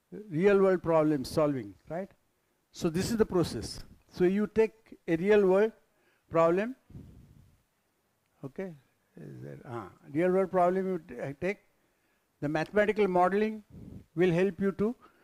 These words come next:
get a mathematical formulation, that is mathematical problem. Then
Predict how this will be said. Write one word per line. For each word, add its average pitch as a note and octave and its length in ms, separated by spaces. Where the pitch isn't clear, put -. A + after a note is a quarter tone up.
get E3 200
a F#3+ 40
mathematical F3 580
formulation, F3 600
that D#3+ 160
is D3+ 60
mathematical E3 560
problem. F3 440
Then G3+ 460